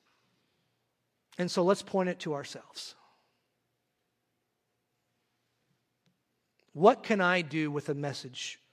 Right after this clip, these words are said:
like this one today? Well, you can do what so many of them did on that day. Place all of your hope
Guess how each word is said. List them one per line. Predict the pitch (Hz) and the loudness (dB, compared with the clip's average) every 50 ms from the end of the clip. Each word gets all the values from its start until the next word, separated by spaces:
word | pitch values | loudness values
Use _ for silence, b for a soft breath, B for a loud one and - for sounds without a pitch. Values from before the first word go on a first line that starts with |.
| _ _ _ _ _ _ _ | _ _ _ _ _ _ _
like | 156 151 151 151 | -4 -4 -4 -4
this | - 151 - - | -4 -6 -6 -6
one | 139 139 139 135 123 | -8 -8 -8 -8 -8
today? | - 151 147 156 151 135 131 127 - _ _ _ _ _ _ _ _ _ _ _ | -6 -6 -6 -6 -6 -10 -14 -18 -20 _ _ _ _ _ _ _ _ _ _ _
Well, | 139 143 147 156 170 214 233 - b b b b b b b b b b b b _ _ - | -4 0 2 2 2 0 0 -4 b b b b b b b b b b b b _ _ -4
you | 147 170 180 | -4 -2 0
can | - 180 170 | 0 0 0
do | 151 160 156 160 165 | 0 0 2 2 2
what | 147 156 156 - | 2 2 0 0
so | - 170 156 | -2 -4 -2
many | 156 160 156 | -2 -2 -2
of | 151 131 | -2 -2
them | 151 151 151 147 | -2 -4 -4 -2
did | 143 151 143 | -2 -2 -2
on | 147 143 | -2 -2
that | 143 135 143 143 131 | -4 -6 -6 -8 -10
day. | 131 120 117 120 120 123 117 b b b b b _ | -12 -10 -10 -10 -10 -12 -14 b b b b b _
Place | - - - 190 196 214 240 - - - - - | -8 2 6 6 6 6 4 2 -4 -10 -6 -2
all | 165 170 170 185 196 208 208 | 0 2 4 4 2 2 0
of | 175 185 170 190 | 0 -2 0 0
your | 196 202 202 | -2 -2 -2
hope | 143 127 160 147 143 156 160 - | -2 -2 0 0 0 0 -2 -6